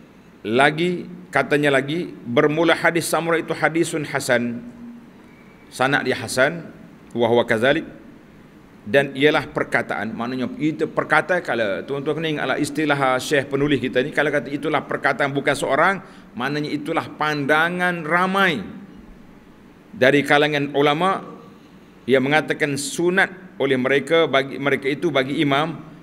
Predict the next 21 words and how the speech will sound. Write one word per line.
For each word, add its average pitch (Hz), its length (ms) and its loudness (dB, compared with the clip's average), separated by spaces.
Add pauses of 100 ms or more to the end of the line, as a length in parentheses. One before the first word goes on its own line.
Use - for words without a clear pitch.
(140)
bahawa 127 480 4
diam 135 560 2 (560)
Nabi 135 480 0 (400)
sallallahu 135 400 2
alaihi - 0 -
wasallam, 139 160 0
kemudian 143 240 2
daripada 135 320 0
mulai 151 240 0
ia 143 160 2
akan 127 160 -4
sembahyang 131 520 2 (600)
dan 120 400 2
kemudian 131 880 2
selesai 123 560 0
daripada 117 400 0
Fatihah, 165 480 0 (480)
dan 120 320 2
dengan 123 240 2
dialah 135 320 4
berkata, 120 640 -2